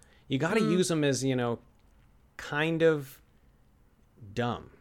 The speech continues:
Speaker 1: You know, like, he, like, he kinda
Speaker 2: Yeah.
Speaker 1: makes mistakes. You know, he's not, he just doesn't quite have it all together. And that's really, he, it makes the best comedy out of him. He's so relatable.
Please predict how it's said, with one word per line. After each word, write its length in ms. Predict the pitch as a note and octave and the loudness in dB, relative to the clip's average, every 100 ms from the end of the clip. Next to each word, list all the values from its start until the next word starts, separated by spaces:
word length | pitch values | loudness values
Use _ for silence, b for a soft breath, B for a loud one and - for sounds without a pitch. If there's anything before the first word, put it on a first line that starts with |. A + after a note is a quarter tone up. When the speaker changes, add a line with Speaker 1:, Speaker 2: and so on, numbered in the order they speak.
| - - | -20 -8
Speaker 1:
You 120 | B2 | -2
know, 140 | C3+ | 0
like, 240 | C#3 C3+ C3+ | 2 0 0
he, 100 | D3+ | 0
like, 160 | C#3+ | 0
he 80 | C#3+ | -2
kinda 220 | C#3 D#3 A#3+ | -4 2 6
Speaker 2:
Yeah. 60 | |
Speaker 1:
makes 240 | D#3+ - - | 6 4 -2
mistakes. 760 | A#2+ - - C#3 - - B3+ C3+ | -2 -4 -2 -4 -4 -6 -6 -4
You 80 | B2+ | -2
know, 120 | C3+ | 0
he's 220 | C#3 C3 | 0 0
not, 300 | D3 C#3+ - b b b b b b b _ - | 0 0 -2 b b b b b b b _ -4
he 140 | D3+ | 0
just 260 | F#3+ F#3 B2 | 0 0 4
doesn't 300 | E3 F3+ C#3+ | 4 2 0
quite 240 | E3+ D#3+ | 0 0
have 280 | B2+ C#3 C#3+ | 0 0 2
it 80 | C#3 | 2
all 140 | B2+ | 2
together. 640 | B2+ G#2 A2+ A2+ F#2+ F2+ - - | 2 -2 -2 -2 -2 -10 -12 -6
And 380 | B2+ C3 B2 | -2 0 -2
that's 560 | A#2 C#3+ C#3+ - - - _ - | 2 2 2 -2 -10 -12 _ -10
really, 680 | A2+ D3 E3 E3 D#3 C#3+ - | -2 0 0 -2 -4 -6 -10
he, 300 | - C3 B2 | -10 -8 -6
it 80 | C3 | -2
makes 320 | C3 C3+ - | 0 0 -2
the 220 | - A#2+ | -8 -6
best 240 | A#2 C3 - | -2 -2 -2
comedy 400 | C3+ C3 C3 B2+ | -2 0 2 2
out 100 | B2 | 2
of 120 | B2 | 0
him. 340 | B2 A#2 A#2+ | -2 -4 -4
He's 200 | A2 A2 | -4 -4
so 360 | - A#2+ G#2+ G#2+ | -4 -2 0 -2
relatable. 760 | G#2 A2 A2 A2+ G#2+ A2 G#2+ | -4 -2 -2 -2 -2 -2 -2